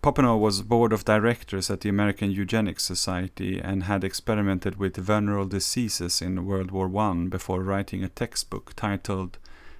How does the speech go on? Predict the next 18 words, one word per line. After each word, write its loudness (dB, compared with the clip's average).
Applied -2
Eugenics. -4
Quote, -2
"From 4
an, 6
uh, 2
historical 2
point -2
of -6
view, -2
the -2
first -2
method -2
which -10
presents -4
itself -4
is -4
execution. -8